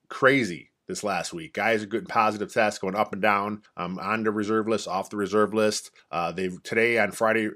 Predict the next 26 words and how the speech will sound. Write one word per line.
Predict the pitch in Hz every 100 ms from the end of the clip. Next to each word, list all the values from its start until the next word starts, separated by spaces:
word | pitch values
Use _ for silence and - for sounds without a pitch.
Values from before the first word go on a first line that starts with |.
| -
activated | 110 - 120 107 92
Bilal | 104 98 90
Nichols | 117 151 180 185 - - _ _ _ _ _ _
from | 143
the | 143
reserve | 147 123 151 147
covid | 160 170 175
list. | 190 208 - - - _ _ _ _ _
So | - 107
I |
think | - 123
they | -
have | 107 104 98
maybe | 113
eleven | 104 95 107 120
guys | 113 110 110
on | 107
there | 104
now, | 101 101 113
but | 95 87 - _ _ _
if | - - 95
any | 123
more | 143 143
changes | - 143 139 131
happen, | 127 123 139 131 123 - -
um, | 87 95 95